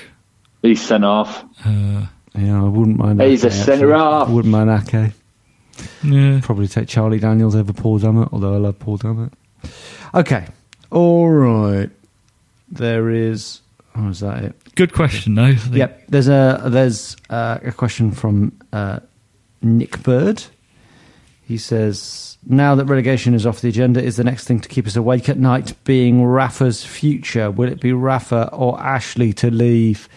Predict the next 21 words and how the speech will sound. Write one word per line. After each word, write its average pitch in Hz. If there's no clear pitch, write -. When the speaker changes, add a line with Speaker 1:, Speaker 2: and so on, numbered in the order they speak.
Speaker 3:
It's -
the 113
ongoing 104
question, 107
isn't -
it? 110
Speaker 2:
Yeah. 98
Speaker 3:
It's -
gotta 151
be 131
one 117
or 110
the 110
other, 120
surely, 117
this 98
summer. 104
Speaker 2:
Not 254
necessarily. 127
Speaker 3:
Not 113
necessarily. 113